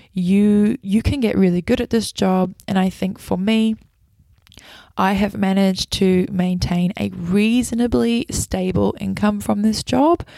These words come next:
simply because I work really hard.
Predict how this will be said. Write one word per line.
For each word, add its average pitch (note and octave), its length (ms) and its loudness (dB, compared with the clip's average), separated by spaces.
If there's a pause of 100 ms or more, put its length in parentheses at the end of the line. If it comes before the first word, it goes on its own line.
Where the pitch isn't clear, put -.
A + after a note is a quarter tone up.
(240)
simply C4+ 580 -2
because F3+ 680 0 (120)
I F3 100 0
work F3 360 0 (220)
really G3+ 300 2
hard. G3+ 500 -4